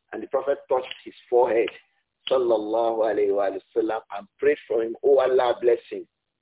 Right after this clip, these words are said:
Oh Allah, bless him." The man accepted it. The boy accepted Islam. And he said he made him the muazzin of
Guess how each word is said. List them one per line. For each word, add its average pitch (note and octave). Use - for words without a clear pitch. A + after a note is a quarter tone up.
Oh B2
Allah, A#2+
bless G2
him." G2
The G2
man A#2
accepted F#2+
it. -
The G#2+
boy A2+
accepted G2
Islam. E2
And F2
he F2+
said G#2+
he F#2+
made A2
him G2+
the F#2
muazzin G2+
of F2+